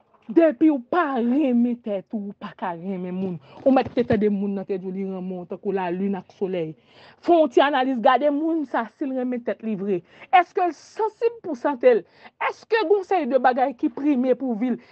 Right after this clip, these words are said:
Èske l ta renmen vil chanje? Èske l ta renmen vil amelyore pa rapò a jan vil ye la? Si wè moun sa toujou vag, li rete sou menm lanse a, moun sa,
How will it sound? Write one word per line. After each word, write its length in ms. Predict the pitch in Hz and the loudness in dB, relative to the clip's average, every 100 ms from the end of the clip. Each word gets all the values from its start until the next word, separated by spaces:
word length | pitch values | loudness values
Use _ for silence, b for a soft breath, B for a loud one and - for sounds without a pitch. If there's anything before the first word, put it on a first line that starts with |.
| B - | B 2
Èske 300 | 480 - 453 | 2 2 0
l 60 | 453 | 0
ta 80 | 381 | 0
renmen 320 | 370 330 285 214 | 0 -2 -2 0
vil 200 | 285 269 | 0 -2
chanje? 540 | - - 277 233 254 B B - | -4 -2 -2 0 0 B B 0
Èske 320 | 403 - 508 | 0 0 -2
l 80 | 480 | 0
ta 120 | 453 | 0
renmen 320 | 427 349 311 233 | 0 0 -2 -4
vil 380 | 330 523 453 254 170 - _ _ _ _ | -2 2 2 0 -4 -8 _ _ _ _
amelyore 760 | 220 226 233 233 214 214 190 170 - _ _ _ - | -6 -2 0 0 2 0 -2 -8 -14 _ _ _ -10
pa 120 | 240 | -8
rapò 220 | 196 208 | -2 0
a 80 | 190 | 0
jan 260 | 196 185 233 | -2 0 -2
vil 180 | 175 196 185 185 | 0 -4 -4 -6
ye 100 | 170 | -6
la? 320 | 170 170 147 b b b | -6 -8 -10 b b b
Si 240 | - - 311 | 0 6 6
wè 80 | 269 | 6
moun 280 | 247 277 277 | 2 -4 -6
sa 160 | - 220 | -4 -4
toujou 340 | 220 220 233 208 | -4 -6 -6 -4
vag, 240 | 214 185 | -4 -4
li 100 | 208 208 | -2 -2
rete 180 | 202 202 | -2 -4
sou 180 | - 196 | -6 -6
menm 300 | 190 202 196 | -4 -4 -4
lanse 320 | 196 - - 180 | -6 -10 -12 -4
a, 140 | 202 208 B B | -2 -4 B B
moun 380 | 233 339 587 539 | 4 6 6 2
sa, 240 | - 226 | -2 -6